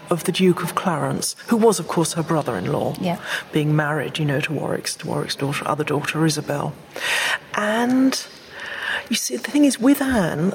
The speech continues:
Speaker 1: there went the chance of inheriting a huge amount of money.
Speaker 2: Mm. <laughs>
Speaker 1: And that probably is why Clarence wanted to keep, keep his ha-, you know, her under his hands,
Speaker 2: Yeah.
Speaker 1: and why also Clarence's brother, Richard, Duke of Gloucester,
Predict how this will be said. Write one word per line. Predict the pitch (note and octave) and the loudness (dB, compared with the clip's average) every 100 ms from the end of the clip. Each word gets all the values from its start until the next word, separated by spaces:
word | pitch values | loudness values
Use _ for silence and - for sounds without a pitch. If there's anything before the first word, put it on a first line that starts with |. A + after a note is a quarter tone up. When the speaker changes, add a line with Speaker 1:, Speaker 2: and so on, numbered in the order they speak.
| - | 0
Speaker 1:
there | G#3 | 0
went | G#3+ A3+ - | 2 2 0
the | |
chance | - A#3+ A#3 A#3 | -2 2 2 0
of | - | -2
inheriting | G#3+ F#3+ A3 G3+ - G3+ - | -2 0 2 2 2 -2 -2
a | |
huge | F3 - A3+ A3 | -6 0 0 4
amount | G3+ F#3+ F#3 F#3 - - | 4 4 2 -2 -6 -2
of | F3 F3 - - - - | 2 0 -2 -12 -14 0
money. | A3+ B3+ C4 A#3+ F3+ C#3 - | 2 4 6 6 4 0 2
Speaker 2:
Mm. | G3 F3+ E3 D#3+ D#3 - - F#3+ | 6 8 8 6 2 0 2 2
<laughs> | |
Speaker 1:
And | F3+ F#3 | 4 4
that | F#3 A3+ - - | 4 2 0 -4
probably | - A#3+ G3+ F3 D3 C#3+ - | 0 4 4 4 2 2 0
is | E3 | 2
why | F3 E3+ | 2 2
Clarence | - G3 F#3 D3+ - - | 0 2 2 2 0 2
wanted | E3+ - - | 2 0 -6
to | |
keep, | - F3+ - - - - - | -2 0 0 -4 -12 -10 -4
keep | - D3 - | 0 0 0
his | - E3 | 0 0
ha-, | - F3+ - | 0 -2 2
you | D#3+ | 0
know, | |
her | C#3+ E3+ - | 2 0 2
under | E3 D#3+ | 2 2
his | D#3 G#3+ - | 0 0 -2
hands, | - - - E3+ | -6 0 -2 0
Speaker 2:
Yeah. | E3 - - - | -2 -2 -2 0
Speaker 1:
and | F3+ | 4
why | G3 F#3+ | 4 4
also | F#3+ G#3 A#3 - D#3 D3 | 4 2 2 0 0 0
Clarence's | - E3+ D#3+ - D#3 | 0 0 0 -2 -8
brother, | - C#4 A3 D#3+ F3+ - - | 0 2 2 -2 -2 -6 0
Richard, | A#3+ - - D3+ | 2 2 -2 -4
Duke | - D#3 - | 0 0 0
of | D#3 | -2
Gloucester, | D#3 D#3 - E3+ | 0 0 -2 -4